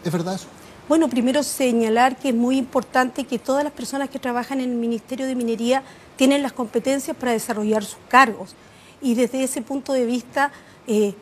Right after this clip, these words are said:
Speaker 2: en particular, todas aquellas personas de confianza política que desempeñan cargos de esa naturaleza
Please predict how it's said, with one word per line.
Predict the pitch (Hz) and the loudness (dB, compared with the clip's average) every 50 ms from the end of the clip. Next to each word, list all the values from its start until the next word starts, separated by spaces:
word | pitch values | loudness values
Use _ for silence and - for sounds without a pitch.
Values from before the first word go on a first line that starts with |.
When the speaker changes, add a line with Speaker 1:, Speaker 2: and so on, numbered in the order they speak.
| - - | -6 -4
Speaker 2:
en | 254 220 | -4 -2
particular, | - 247 214 - 254 220 - 233 220 240 285 330 311 320 - | -2 -2 -4 -4 -8 -8 -4 -2 2 4 4 4 2 0 -2
todas | - 277 285 294 285 277 | -2 0 0 0 0 -2
aquellas | - 269 262 277 285 | -2 -4 -4 -4 -4
personas | - - 214 - - 277 285 302 294 | -6 -8 -10 -6 -4 -2 -2 0 -2
de | 285 202 | -2 -2
confianza | 233 214 202 - 262 262 254 - - | -4 -6 -4 -2 -2 -2 -2 -2 -4
política | 233 254 233 226 247 285 - 320 285 - 233 | -2 -2 -2 -2 -2 -2 -2 -4 -2 -2 -2
que | 220 - 220 | 0 0 0
desempeñan | 214 214 - - 240 202 - - 269 302 320 294 | 0 0 -2 -4 -8 -6 -4 -2 -2 -2 -2 -2
cargos | - 277 262 277 262 294 247 | -2 -2 -2 0 -2 -2 -2
de | 262 262 | -2 -2
esa | 254 - 285 | -2 -2 -4
naturaleza | 277 269 262 262 233 226 226 226 247 262 254 - 294 330 | -4 -4 -4 -4 -2 -2 0 0 0 0 -2 -4 -8 -8